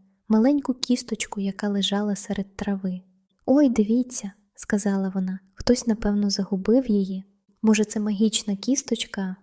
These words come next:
пожартував зайчик. Крихітна маленька жінка обережно взяла кісточку і поклала на маленький камінь у кущах. "Не будемо її чіпати, нехай лежить тут",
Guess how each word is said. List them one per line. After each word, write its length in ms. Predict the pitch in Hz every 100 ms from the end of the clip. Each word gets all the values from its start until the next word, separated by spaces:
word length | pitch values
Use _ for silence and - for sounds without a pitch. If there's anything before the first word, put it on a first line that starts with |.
| _
пожартував 640 | 202 196 190 202 202 190
зайчик. 540 | 196 185 185 - - _ _
Крихітна 680 | - 226 247 - 226 208 190
маленька 580 | 185 190 196 208 202 185
жінка 640 | 180 208 277 269 202 208 - -
обережно 640 | 190 190 202 247 233 208
взяла 320 | 190 185 185
кісточку 800 | 180 208 247 - 226 - - 208 -
і 80 |
поклала 600 | 196 - - 190 208 254
на 140 | 240 214
маленький 580 | 196 185 185 214 208 196
камінь 500 | - 185 202 208 202
у 60 | -
кущах. 760 | 208 190 - - 190 185 - _ _ -
"Не 60 |
будемо 400 | 202 262 262 226
її 240 | 208 202 208
чіпати, 640 | - 220 - 226 240 214
нехай 360 | 185 185 208 208
лежить 480 | 196 185 196 196 -
тут", 320 | 240 220 226